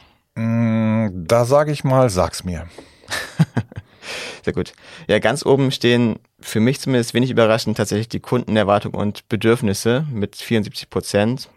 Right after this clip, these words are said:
Speaker 2: Also klar, viele Logistikdienstleister werden da von ihren Kunden getrieben. Aber auch der Klimawandel und Umweltschäden selbst haben für siebzig Prozent der Befragten durchaus eine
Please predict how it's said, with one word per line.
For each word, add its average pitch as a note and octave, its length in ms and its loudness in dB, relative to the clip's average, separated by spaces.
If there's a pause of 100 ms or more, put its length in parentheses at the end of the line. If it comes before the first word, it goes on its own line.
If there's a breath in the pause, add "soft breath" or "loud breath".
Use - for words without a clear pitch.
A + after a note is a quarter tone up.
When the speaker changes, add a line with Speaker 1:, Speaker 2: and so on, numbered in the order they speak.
Speaker 2:
Also G2 180 -6
klar, - 400 -8
viele G#2+ 240 -4
Logistikdienstleister G2+ 840 -4
werden G2+ 220 2
da G#2 80 -4
von - 160 -10
ihren F#2+ 240 -4
Kunden - 320 -4
getrieben. C#3 540 -2 (840 loud breath)
Aber A2+ 200 2
auch B2 100 0
der A2+ 100 -4
Klimawandel B2 500 0
und A2 220 -2
Umweltschäden A2 680 -2
selbst G#2+ 600 2 (160)
haben B2 260 0
für A2+ 240 -2
siebzig A#2 260 -8
Prozent A#2 200 -6
der A#2 80 0
Befragten A2 560 -4
durchaus A#2 320 -2
eine G#2+ 340 0